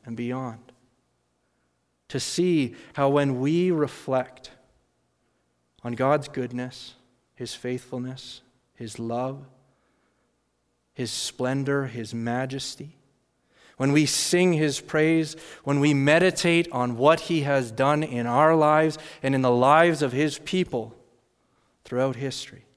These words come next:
that we too would grow in our relationship with God, growing deeper in our knowledge of Him, reminding ourselves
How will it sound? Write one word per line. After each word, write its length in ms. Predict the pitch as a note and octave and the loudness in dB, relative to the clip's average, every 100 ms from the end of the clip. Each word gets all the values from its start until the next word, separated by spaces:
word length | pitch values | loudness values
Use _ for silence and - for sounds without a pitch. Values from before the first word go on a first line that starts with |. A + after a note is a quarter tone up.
| _ _ _ _ _ _ _ _ _ _ _ _ _ _ _ _ _ | _ _ _ _ _ _ _ _ _ _ _ _ _ _ _ _ _
that 140 | C3+ | -6
we 280 | B2 C#3+ E3+ | -2 0 -2
too 520 | E3 - D#3 A#2+ G2+ G2 _ _ _ - | -4 -6 -4 -4 -8 -16 _ _ _ -16
would 120 | A#2 | -8
grow 260 | B2 A#2+ | -2 -2
in 60 | A#2+ | -2
our 120 | A#2+ | -4
relationship 760 | A#2 A2+ B2+ - A2 - A2 - _ _ _ _ _ _ _ | -6 -6 -6 -8 -12 -16 -18 -20 _ _ _ _ _ _ _
with 180 | A#2 A2 | -18 -14
God, 280 | A#2 A2 A2 - _ _ _ _ - | -10 -10 -12 -20 _ _ _ _ -14
growing 360 | - C3 C3+ B2 | -2 0 0 0
deeper 560 | C3+ D#3+ D#3 A#2 G#2+ - _ _ _ _ _ _ _ | -2 -2 -4 -12 -14 -20 _ _ _ _ _ _ _
in 100 | A#2+ | -2
our 160 | B2+ B2+ | 0 0
knowledge 500 | A#2 A#2+ B2 A#2 A2+ | 0 0 -2 -4 -10
of 100 | - | -18
Him, 260 | - A2 G#2+ _ _ _ _ _ _ _ | -20 -20 -20 _ _ _ _ _ _ _
reminding 760 | C3+ C#3 C#3 D3 E3 E3+ E3+ D#3 | 2 4 4 4 4 4 2 2
ourselves 840 | C3+ B2+ - - C3 B2+ A2+ A2 | 0 -2 -6 -4 -2 -2 -4 -8